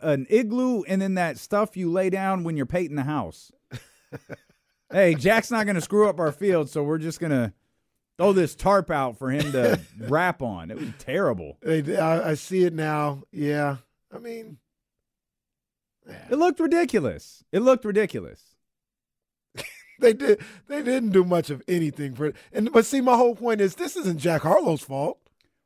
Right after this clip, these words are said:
Speaker 1: Well,
Speaker 2: He didn't come up with this.
Speaker 1: he didn't, but it wasn't the most
Speaker 2: What song?
Speaker 1: it
Speaker 2: He
Speaker 1: wasn't
Speaker 2: did,
Speaker 1: the
Speaker 2: he did the
Speaker 1: most
Speaker 2: new song, and then what
Speaker 1: Yeah.
Speaker 2: else did he, he do What's
Speaker 1: Uh,
Speaker 2: Poppin'?
Speaker 1: He did. I think that's what he started with.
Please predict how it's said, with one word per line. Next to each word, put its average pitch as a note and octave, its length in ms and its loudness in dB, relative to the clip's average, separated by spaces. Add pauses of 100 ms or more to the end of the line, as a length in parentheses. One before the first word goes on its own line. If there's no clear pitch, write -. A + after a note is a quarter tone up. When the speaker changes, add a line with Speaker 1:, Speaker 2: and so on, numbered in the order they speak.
(100)
Speaker 1:
Well, D4 320 4
Speaker 2:
He G#4+ 100 -2
didn't G4+ 300 0
come F3+ 240 -2
up D#3 120 -4
with D3+ 120 -8
this. D#3 260 -4
Speaker 1:
he A3+ 160 2
didn't, G3+ 380 2
but F#3 160 -2
it F#3+ 80 -8
wasn't G#3 340 -8
the E3 80 -10
most D3+ 520 -8 (2000)
Speaker 2:
What G3 160 -2
song? G3+ 160 2
Speaker 1:
it F3+ 60 6
Speaker 2:
He E3+ 60 4
Speaker 1:
wasn't G#3 280 4
Speaker 2:
did, A#3 100 -2
Speaker 1:
the B3 80 2
Speaker 2:
he A#3 60 2
did F#3 140 4
the F3 80 -4
Speaker 1:
most E3 60 -4
Speaker 2:
new F#3 120 0
song, F3+ 460 0
and D3+ 100 -4
then D3 120 -4
what D#3+ 120 -2
Speaker 1:
Yeah. E3 60 0
Speaker 2:
else D#3+ 120 -4
did C#3+ 120 -10
he, C3+ 40 -6 (480)
he B2+ 360 0
do E3+ 100 6
What's E3 160 0
Speaker 1:
Uh, - 40 -6
Speaker 2:
Poppin'? F3+ 380 -2 (1300)
Speaker 1:
He A#2+ 180 -6
did. A#2 720 -2
I G#2+ 40 -10
think A2 180 -4
that's G#2+ 160 -6
what G#2+ 100 -6
he F2+ 60 -8
started F#2 440 -6
with. D2+ 260 -12